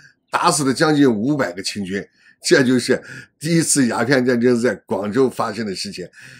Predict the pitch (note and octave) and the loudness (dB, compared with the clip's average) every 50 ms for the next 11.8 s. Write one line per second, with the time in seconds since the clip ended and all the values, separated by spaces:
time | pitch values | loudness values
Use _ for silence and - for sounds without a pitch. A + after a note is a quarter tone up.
0 | - _ _ - D3 G3 A3 A3+ A3 G3+ G3+ A3 F#3+ G3+ G3+ F3+ F#3+ A3 G#3+ G3+ | -20 _ _ 0 4 6 8 8 8 6 4 4 4 4 4 6 6 6 6 8
1 | G#3 G3+ E3+ A#2+ - - _ _ _ _ - - F3+ D#3 C3+ A#2 B2 C#3 D#3+ D#3+ | 6 6 4 4 0 -4 _ _ _ _ 2 4 6 6 6 4 4 4 4 4
2 | E3+ F3 E3+ D#3 B2 - G2+ - - - F#3+ G3+ G3 D#3+ B2 C#3 C#3+ A#2+ E3+ D3+ | 4 4 4 4 2 0 -4 -4 -2 0 2 2 4 2 0 -2 -2 0 2 2
3 | C3 B2 C3+ C3 B2+ G2+ A2+ A#2+ C3+ B2+ A#2 G#2+ - - - G#2+ B2+ C#3 A2 - | 2 2 0 0 -2 0 -2 -2 0 0 -2 -2 -4 -6 -6 -4 -2 -2 -2 -2
4 | - - - - - _ _ _ - D3+ D3+ D3+ C3+ A#2+ A#2+ - - - D#3+ D3 | -6 -14 -20 -20 -20 _ _ _ -6 -2 0 0 0 0 -2 0 0 2 2 2
5 | C#3 D3+ D3 A#2 B2 B2+ C#3 C#3 B2 G2 E2 - _ _ _ F3+ F#3+ F#3+ F#3+ F#3 | 4 2 2 2 2 2 2 2 2 0 -2 -8 _ _ _ 4 4 6 4 4
6 | E3+ C#3 A#2+ G#2+ G#2 F#2+ - C3+ A#2+ A2 F2+ F2+ G2+ G#2 G2+ - - - - _ | 4 2 2 0 -2 -2 0 0 0 0 0 -2 -2 -4 -4 -6 -12 -20 -20 _
7 | _ _ - D#3 D3+ B2+ B2 D3 C3+ A2 - - - - - G3 G3+ G3+ F#3 D#3+ | _ _ 0 2 2 4 4 4 4 4 0 -4 -10 -4 0 2 4 4 4 4
8 | B2+ C#3+ D3 C#3 C#3 C#3+ A#2 G2+ F#2+ F#2 F#2+ F#2+ F#2+ G2+ D3+ F#3 F#3 E3 G3 G3+ | 6 4 4 4 4 2 2 0 -2 -6 -6 -6 -4 -2 0 0 2 4 4 4
9 | E3 B2 G#2 A2+ C#3 C#3 B2+ A2 F#2+ - - _ _ _ _ _ _ F#2+ G2+ G#2+ | 4 2 0 2 2 2 2 0 -2 -6 -12 _ _ _ _ _ _ -8 -2 0
10 | B2 C3 C#3+ C3+ D3+ C#3+ B2+ G2 - - _ - G#2 G2 - - A#2 B2 B2 A2+ | 2 2 4 4 4 2 2 0 -2 -8 _ -12 -12 -12 -8 -6 -2 -2 -2 -2
11 | G2 - B2 G#2+ G#2+ G#2+ - F#2+ F2+ F2 G#2+ A2+ G#2+ - A2+ | -2 -4 -4 -4 -4 -6 -8 -10 -10 -8 -8 -8 -6 -6 -8